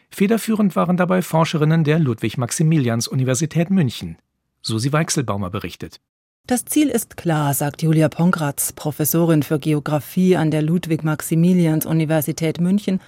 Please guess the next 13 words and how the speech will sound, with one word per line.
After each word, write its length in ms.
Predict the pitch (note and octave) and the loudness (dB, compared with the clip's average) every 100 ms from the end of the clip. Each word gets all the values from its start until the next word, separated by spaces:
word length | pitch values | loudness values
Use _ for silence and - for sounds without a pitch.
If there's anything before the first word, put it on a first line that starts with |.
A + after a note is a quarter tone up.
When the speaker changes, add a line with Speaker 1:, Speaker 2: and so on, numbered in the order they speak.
| _ | _
Speaker 2:
und 220 | - A#3+ - | 0 0 4
Mitveranstalterin 1040 | G#3 A3 - - C#3+ - C#3+ C#3 C#3 C#3+ C3+ | 4 4 2 -2 0 -2 -4 -4 -6 -6 -6
des 200 | C#3 - | -8 -6
Dialogs. 600 | D3+ D3+ D#3+ - - - _ _ - - | -6 -6 -8 -10 -12 -16 _ _ -18 -2
Weit 300 | F3 G#3 A3 | 0 0 2
mehr 300 | F#3+ A3+ D#4 | 2 0 -4
C 180 | - A#3 | -2 0
O 80 | G#3 | 0
zwei 260 | - G3 | 0 0
als 180 | G3 G#3 | 0 -4
bisher 360 | - D3 - D#3+ | -4 -6 -2 -2
muss 260 | G3 - | -2 0
raus 400 | F#3+ D3 - - | 0 0 -4 -10